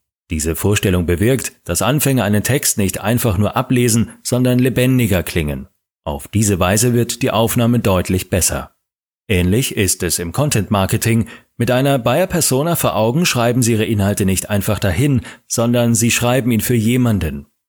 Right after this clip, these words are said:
Außerdem können Sie sich abschließend die Frage stellen, „Was kann ich tun, damit Beate Beispiel den Text noch besser findet?“ Buyer Persona erstellen. Je nach Branche, Unternehmen, Produkten und Services variiert die Anzahl der Buyer Personas.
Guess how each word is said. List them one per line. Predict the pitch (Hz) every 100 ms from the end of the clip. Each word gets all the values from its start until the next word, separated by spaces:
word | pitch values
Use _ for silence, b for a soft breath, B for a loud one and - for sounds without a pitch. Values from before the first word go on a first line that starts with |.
| _ -
Außerdem | 87 98 117 131 160
können | - 101 92
Sie | 95
sich | 98 87 - -
abschließend | 113 - 104 92 95 98
die |
Frage | - 120 123
stellen, | 110 120 117 113 B B _ -
„Was | 117 -
kann | 160 147
ich | 135
tun, | - 196 180 95
damit | 80 76 76 -
Beate | 85 98 98
Beispiel | 95 117 - 120 95
den | 98
Text | - 117 - 117
noch | 123 -
besser | 98 - 85
findet?“ | - 82 78 69 - _ _ _ _ _ _ _ _ _
Buyer | 117 139 156
Persona | 160 156 127 104 95
erstellen. | 87 113 - 107 78 65 - _ _ _ _ _ _ -
Je | 90
nach | 85 76 -
Branche, | 80 107 123 104
Unternehmen, | 90 87 95 135 117
Produkten | 98 123 160 - 123
und | 92
Services | - 139 147 120 123 113 - -
variiert | 117 127 143 151 160 -
die | 98
Anzahl | 76 90 - 95 87
der | 82
Buyer | 76 87 101
Personas. | 92 90 98 85 76 71 - -